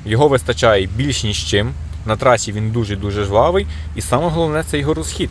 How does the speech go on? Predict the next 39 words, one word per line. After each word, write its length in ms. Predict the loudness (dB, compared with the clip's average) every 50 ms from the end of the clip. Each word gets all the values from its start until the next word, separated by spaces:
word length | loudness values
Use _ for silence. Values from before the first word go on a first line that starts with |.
| -6 -6 -6
Він 160 | -4 -2 -2
дуже 280 | -2 -2 -4 -4 -4 -6
приємний. 480 | -8 -8 -4 -2 -2 -2 -2 -4 -10 -12 -14 -14 -14 -14 -14 -10 -4
Е, 480 | 0 2 2 4 4 4 2 2 0 0
я 140 | 0 -2 -2
хочу 160 | -2 -4 -8
сказати, 320 | -6 0 0 0 0 0
що 140 | -2 -10 -8 -4
по 100 | -2 -2
місту 400 | -2 -2 -4 -4 -4 -4 -4 -4 -4
автомобіль 380 | -4 -2 -2 -2 -2 -2 -2
бере 180 | 0 2 2 2
орієнтовно 640 | 2 0 -2 -4 -2 0 0 0 0 0 -2 -4 -4 -6 -14 -14 -16 -16 -16 -16 -18 -16 -14 -12 -6
близько 500 | 0 0 0 0 0 -2 0 0 0 0 0
восьми 400 | 0 0 0 0 0 -2 -2 -2
літрів. 340 | -2 -2 -4 -4 -6 -8 -6 -6
Це 160 | -4 -4 -4
зважаючи, 420 | -2 -4 -2 0 0 0 0 -2 -4
зважаючи 440 | -4 -2 0 2 2 2 2 0 -4
на 60 | -4
те, 160 | -2 -2 -2
що 140 | -2 -4 -8
тут 160 | -8 -4 -4
автоматична 560 | -4 -4 -4 -6 -6 -4 -4 -4 -4 -4 -8
коробка 340 | -6 -2 -2 -2 -2 -2 -6
передач. 420 | -2 -2 -4 -2 -2 -4 -6 -6 -10 -18 -18 -18 -18 -18 -10 -4
По 100 | -4 -2
трасі 340 | 2 2 2 2 2 -2 -2
можна 280 | 0 0 0 0 0
вийти 280 | 0 0 0 -2 -4 -2
на 120 | -2 -2
розхід 320 | -2 -2 -6 -6 -8 -8 -6
навіть 320 | -2 0 2 2 0 -2 -2
біля 240 | -4 0 0 0 0
шести 300 | -2 -6 -6 -4 -2 -2
літрів. 280 | -4 -6 -10 -14 -16 -16 -18 -20 -20 -18 -18 -16 -16 -16 -16 -16 -16 -16 -16 -14 -6 0
Е, 320 | 2 2 4 4 2 2 4
оригінальний 520 | 4 4 4 4 2 2 2 2 2 -2
фаркоп, 420 | -2 -2 -2 -2 2 2 2 2